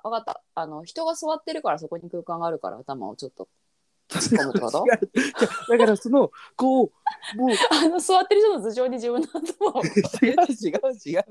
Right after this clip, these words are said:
Speaker 2: 違う、違う。違うよ。
Speaker 1: 変な人。
Speaker 2: 違う、違う。だから、こう、電車で、いや、その、
Speaker 1: はあ？
Speaker 2: 電車の壁側を見るってことよ。壁側を向いて、こ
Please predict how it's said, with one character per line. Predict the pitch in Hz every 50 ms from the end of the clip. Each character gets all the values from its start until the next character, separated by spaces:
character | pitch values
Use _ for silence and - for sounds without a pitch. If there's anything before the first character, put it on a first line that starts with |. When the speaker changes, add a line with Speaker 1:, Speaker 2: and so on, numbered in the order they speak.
| 190 180 -
Speaker 2:
違 | - 135 143 147
う、 | - _ _ _ _ -
違 | -
う。 | - - _ _ _ _ _ _ _ _ _ _ _ _ - - - - - 254 - -
違 | 190 196 180 190 226 - 285 254 156 117
う | 113
よ。 | 110 - -
Speaker 1:
変 | 330 320 330 311 320 302 262
な | 208 -
人。 | 269 - - - - 233 320 254 - - 311 - - - - 277 277 240 - - - -
Speaker 2:
違 | 175 190
う、 | 220 262 214 143 - - - - - - -
違 | 226 262 240 190 165
う。 | 160
だ | 190 185
か | - 180
ら、 | 180 196 180 139 - _ _ _ _ -
こ | - 175 151 - _ _ _ -
う、 | 139
電 | 202 247 277 294 277
車 | - 277 277
で、 | 262 277 277 196 117 104 _ _ _ _ _ _
い | 175 185
や、 | 175 165
そ | - 160
の、 | 156 151 139
Speaker 1:
は | - - 214 208 240 277 339 381
あ？ | 139
Speaker 2:
電 | 131 233 277 302 302
車 | - - - 294
の | 269 285 302 214 123 -
壁 | - - - 202 208 269 269 254
側 | 269 262 262 254
を | 247 240
見 | 214 214 196
る | 143
っ | 110
て | - - -
こ | - 101 -
と | - -
よ。 | 87 92 _ _ _ _ _ _ _ _ _ _ _ _ _ _ _ _ _ - -
壁 | - - 254 254 294 285
側 | 277 294 294 294
を | 285 269
向 | 254 262 294 277
い | 220 185
て、 | - - 240 185 123 - _ _ _ _
こ | - 185 185 156 151 -